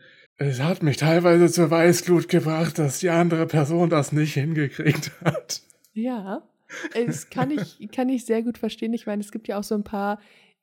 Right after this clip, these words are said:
Speaker 2: so raus aus den Escape Games hin zu Jump-and-Run-Games, die auch so funktionieren, wie zum Beispiel tolle Klassiker wie It Takes Two.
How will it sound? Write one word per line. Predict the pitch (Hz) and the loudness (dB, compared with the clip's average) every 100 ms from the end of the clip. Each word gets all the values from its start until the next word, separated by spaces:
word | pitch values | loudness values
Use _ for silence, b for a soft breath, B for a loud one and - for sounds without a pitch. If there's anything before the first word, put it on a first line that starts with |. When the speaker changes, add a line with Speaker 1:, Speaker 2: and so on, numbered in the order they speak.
| - 196 | -16 -6
Speaker 2:
so | 214 202 | -2 -2
raus | 185 196 220 | -2 -4 -2
aus | 208 214 | -6 -6
den | 196 | -10
Escape | - 196 202 202 | -8 -6 -6 -8
Games | - 202 202 202 - | -8 -6 -4 -6 -4
hin | 208 202 | -4 -4
zu | - 196 | -4 -6
Jump-and-Run-Games, | 185 185 185 175 180 294 262 165 180 233 - | -4 -4 -4 -4 -4 -4 -4 -4 -2 -4 -6
die | 196 - | -14 -12
auch | 196 285 440 - | -6 -6 -6 -8
so | - 269 | -4 -4
funktionieren, | 247 214 196 - - 185 180 170 175 202 254 B B | -2 -2 -2 -8 -8 -6 -4 -4 -4 -4 -6 B B
wie | 214 | -10
zum | 214 214 | -6 -6
Beispiel | 190 190 196 202 185 185 | -6 -6 -6 -4 -4 -6
tolle | 202 202 | -8 -10
Klassiker | - 196 - 202 190 180 | -10 -12 -10 -10 -8 -8
wie | 180 175 - | -6 -8 -12
It | 180 | -14
Takes | - 247 - - | -10 -10 -10 -12
Two. | - 277 233 - | -6 -2 -2 -6